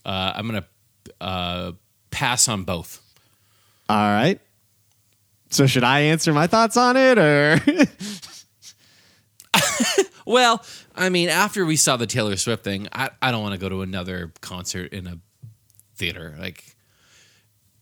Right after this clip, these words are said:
Speaker 1: unless it's, like, the Dead and Company or someone that, like, I don't have to hear someone screaming for three hours. I mean, I'd rather just go to the, go to the concert. Nobody. I'm good.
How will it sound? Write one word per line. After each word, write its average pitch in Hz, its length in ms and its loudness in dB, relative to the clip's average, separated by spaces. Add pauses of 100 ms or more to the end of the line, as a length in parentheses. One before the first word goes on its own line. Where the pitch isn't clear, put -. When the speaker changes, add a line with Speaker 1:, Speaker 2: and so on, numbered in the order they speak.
Speaker 1:
unless 196 300 2
it's, 147 120 -2
like, 135 120 -2
the 127 100 -2
Dead 120 260 0
and 131 100 -6
Company 151 480 -2
or 120 80 0
someone 117 380 -2
that, 107 180 -4
like, 92 300 -4
I 104 140 0
don't 107 220 -6
have 101 240 -10
to 104 80 -8
hear 107 240 -8
someone 101 300 -6
screaming 107 720 -2
for 151 340 -10 (440)
three 160 260 -4
hours. 151 220 0
I 131 60 -2
mean, 120 140 -2
I'd 110 120 -2
rather 117 160 -4
just 101 140 -4
go 127 100 -2
to 110 100 -8
the, - 140 -16 (400)
go 147 120 0
to 147 60 2
the - 80 -6
concert. 127 480 -2 (1800)
Nobody. 117 520 -2 (580)
I'm 117 100 -10
good. 127 320 -6